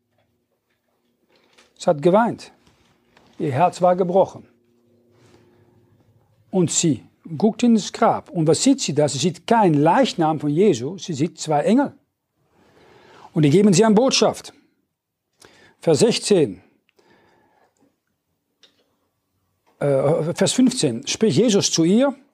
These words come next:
„Weib, was weinst du? Wen suchst du?“ Sie meint, es sei der Gärtner und spricht zu ihm: „Herr, hast du ihn weggetragen?“ Sprechende von Jesus.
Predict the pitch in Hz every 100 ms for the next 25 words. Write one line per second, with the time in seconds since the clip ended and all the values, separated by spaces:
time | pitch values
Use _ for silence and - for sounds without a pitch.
0 | _ _ - - _ _ 117 147 208 269
1 | - - - _ _ _ _ _ _ _
2 | _ _ _ _ _ _ _ _ _ _
3 | _ 123 220 240 147 185 247 - - 101
4 | - _ _ _ - 147 202 156 233 -
5 | - 98 - _ _ _ _ _ _ _
6 | _ - 202 180 185 226 175 - 180 147
7 | 113 151 196 202 254 180 165 - 226 -
8 | - 170 185 208 117 156 202 202 - _
9 | _ - 160 - 208 180 180 196 151 175
10 | 175 180 226 208 180 151 143 127 127 165
11 | 143 151 -